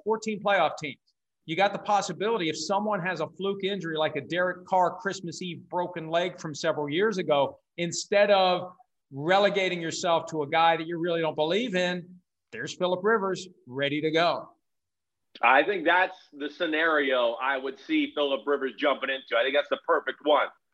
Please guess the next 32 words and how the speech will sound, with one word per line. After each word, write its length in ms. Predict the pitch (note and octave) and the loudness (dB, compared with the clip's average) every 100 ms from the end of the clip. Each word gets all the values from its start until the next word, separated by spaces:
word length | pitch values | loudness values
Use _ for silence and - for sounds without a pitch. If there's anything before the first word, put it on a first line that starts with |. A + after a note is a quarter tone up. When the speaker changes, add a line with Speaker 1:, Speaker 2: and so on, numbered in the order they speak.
| _ - | _ 0
Speaker 2:
Playoff 420 | F#3 G3 F#3+ F3+ - | 4 6 6 2 -2
caliber 420 | F#3 F3+ E3+ E3+ G3 | -6 -6 -6 -8 -6
football 440 | F#3+ F#3 F3 F3+ | -6 -2 -2 -2
team, 440 | F#3+ F3+ F3 E3 - _ C3+ | -4 -4 -4 -4 -8 _ 0
late 300 | E3+ G3 F#3+ | 4 4 4
injury, 640 | F3+ F3+ E3 F3+ F3+ E3+ - - | 2 2 4 6 6 4 -4 0
oh, 300 | F3+ F#3 F3+ F3 | 6 8 6 2
late 260 | F3+ G#3 - | -2 -2 -8
season 340 | - G3+ E3+ F#3 | -10 -8 -4 -2
injury. 460 | F#3 E3+ F3+ E3+ D#3+ | -2 0 2 2 2
We 100 | F#3+ | 4
don't 220 | F#3+ F3+ | 4 4
wanna 220 | F#3 E3+ - | 0 -2 -4
turn 200 | F#3+ F3+ | -2 2
over 200 | F3+ F3 | 2 0
the 100 | F3 | -8
keys 300 | - F#3 E3+ | -8 -10 -6
to 80 | E3 | -2
the 120 | D#3+ | -2
car 460 | - E3+ E3+ E3+ D#3+ | 4 6 8 6 4
to 100 | C#3+ | 2
some 200 | F3 - | 0 0
inexperienced 720 | E3 E3+ - F3 E3 D#3+ - | -2 -4 -4 -2 0 0 0
guy 260 | E3+ E3 E3 D3+ | 4 4 4 2
here 260 | D#3 D3+ - _ D#3 | 4 2 -2 _ -6
in 80 | |
the 60 | D#3+ | -4
middle 260 | D#3+ D#3+ D3+ | 0 0 0
of 80 | |
the 80 | C#3 - | -2 0
playoff 300 | F#3 D#3+ C#3+ D3 | 4 4 2 0
run, 220 | D3 | -4